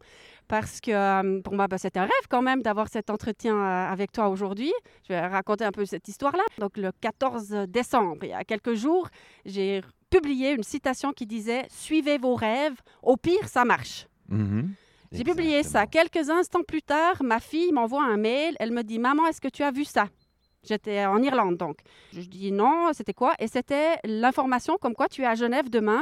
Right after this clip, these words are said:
Speaker 1: pour présenter les fables. Bien
Speaker 2: Oui.
Speaker 1: sûr, on va parler des fables, euh, encore. Et j'ai dit « Ah non, j'avais pas vu. » Et comme je venais de publier, euh, cette, euh, cette information et qu'il y a deux ans et demi en arrière, je t'ai déjà envoyé un mail pour te
Speaker 2: Oui.
Speaker 1: demander pour un podcast. Bibloom Podcast, c'était bébé encore. Il y avait neuf épisodes.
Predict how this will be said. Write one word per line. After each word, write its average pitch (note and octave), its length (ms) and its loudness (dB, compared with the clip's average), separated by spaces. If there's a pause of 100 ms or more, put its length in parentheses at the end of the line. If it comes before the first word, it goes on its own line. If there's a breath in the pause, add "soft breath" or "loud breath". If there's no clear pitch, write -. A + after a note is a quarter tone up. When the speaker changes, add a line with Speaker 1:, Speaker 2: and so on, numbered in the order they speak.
Speaker 1:
pour A3+ 80 -6
présenter B3 340 -2
les C#4 100 0
fables. G3+ 380 2 (120)
Bien A#2 100 -2
Speaker 2:
Oui. C3 60 4
Speaker 1:
sûr, B3 100 2
on B3 60 4
va A3+ 120 4
parler A3 280 0
des F3 120 -6
fables, B3 420 2
euh, F#3+ 260 0
encore. C#4 380 4 (520 loud breath)
Et G#3+ 100 2
j'ai G#3+ 140 0
dit « G3+ 260 0 (120)
Ah A#3+ 100 6
non, D4+ 160 6
j'avais B3 220 2
pas A#3 160 6
vu. » A#3+ 220 2 (680 soft breath)
Et B3+ 100 2
comme C#4+ 180 6
je B3+ 100 0
venais B3+ 200 2
de - 40 -14
publier, A#3+ 640 2
euh, G#3 100 2
cette, - 280 -6
euh, G3 200 2
cette - 160 -4
information A3+ 560 0
et A#3+ 100 0
qu'il D4 140 -4
y D4 60 0
a C#4+ 80 0
deux D#4+ 440 2
ans E4 120 6
et D#4+ 80 2
demi D4+ 160 4
en C#4+ 100 0
arrière, A#3 380 4 (160)
je - 80 -20
t'ai F#3+ 100 -4
déjà G#3 200 4
envoyé G3+ 340 2
un F#3+ 140 2
mail G3+ 300 0
pour - 200 -12
te G2+ 80 2
Speaker 2:
Oui. A#2 60 6
Speaker 1:
demander A3 260 2
pour G3 160 -4
un F#3 80 0
podcast. - 580 -4
Bibloom G#3+ 300 -4
Podcast, A#3 400 0
c'était F3+ 400 -2
bébé G3+ 320 4
encore. B3+ 260 0
Il A3 40 -2
y F#3+ 40 0
avait F#3+ 160 -4
neuf G3 220 0
épisodes. G3+ 440 0